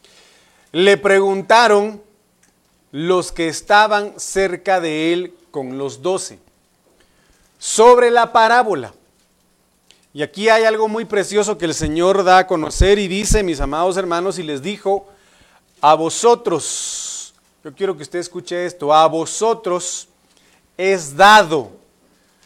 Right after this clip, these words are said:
saber el misterio del reino de Dios". ¿A quién le dijo el Señor esto? A sus discípulos y a los que estaban cerca de él.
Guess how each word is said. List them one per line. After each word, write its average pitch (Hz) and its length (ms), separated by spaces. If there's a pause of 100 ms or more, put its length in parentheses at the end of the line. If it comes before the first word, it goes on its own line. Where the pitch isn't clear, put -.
(300)
saber 156 680
el 190 160
misterio 202 1040
del 135 220
reino 165 640 (160)
de 113 220
Dios". 143 480 (420)
¿A 139 120
quién 220 440
le 208 100
dijo 196 300
el 185 80
Señor 156 460
esto? 139 260
A 110 60
sus 175 360
discípulos 190 800 (460)
y 135 100
a 139 60
los 139 180
que 143 80
estaban 165 480
cerca 196 800
de 131 280
él. 131 240